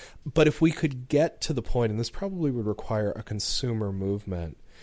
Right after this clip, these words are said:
where we essentially say, you know, "Hey, Google, I really like Gmail, and I use it every day, and I'm already paying you a little bit for extra storage. I'm willing to move up to an annual subscription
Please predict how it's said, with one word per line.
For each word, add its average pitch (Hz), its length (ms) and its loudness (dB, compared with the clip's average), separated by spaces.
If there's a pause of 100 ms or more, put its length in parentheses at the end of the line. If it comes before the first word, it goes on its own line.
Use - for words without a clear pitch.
(240)
where 131 140 6
we 127 160 4
essentially 143 520 0
say, 107 640 2
you 131 100 -2
know, 117 340 2
"Hey, 165 260 0
Google, 139 580 -2 (140)
I 175 240 -4
really 113 680 2
like 95 300 -2
Gmail, 82 540 -8 (500)
and 107 540 2 (100)
I 110 80 2
use 117 400 2
it 156 80 2
every 120 240 2
day, 98 680 -2
and 101 320 0
I'm 104 100 0
already 131 240 4
paying 117 380 2
you 107 120 2
a 98 60 -2
little 101 140 0
bit 98 160 -4
for - 120 -2
extra 95 300 -4
storage. 120 640 -2 (340)
I'm 131 200 4
willing 139 240 4
to 117 60 2
move 110 220 2
up 104 140 0
to - 140 6
an 101 60 2
annual 101 300 0
subscription 95 920 -4